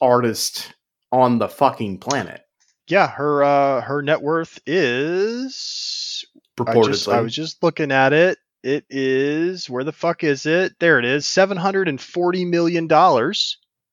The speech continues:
Speaker 2: Uh, she was the highest paid celebrity, uh, highest paid celebrity of twenty sixteen, which was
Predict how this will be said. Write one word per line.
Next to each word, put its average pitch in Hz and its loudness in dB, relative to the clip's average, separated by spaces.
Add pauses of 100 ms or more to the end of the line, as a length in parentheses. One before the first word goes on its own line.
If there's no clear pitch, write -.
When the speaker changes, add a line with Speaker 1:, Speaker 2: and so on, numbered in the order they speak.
(680)
Speaker 2:
Uh, 117 2
she - -6
was 160 0
the 120 -6 (200)
highest 175 2
paid 165 2
celebrity, 143 -2 (680)
uh, 120 0
highest 190 2
paid 160 2 (380)
celebrity 165 2
of 127 2
twenty 147 -6
sixteen, 156 -2 (380)
which 120 -6
was 123 0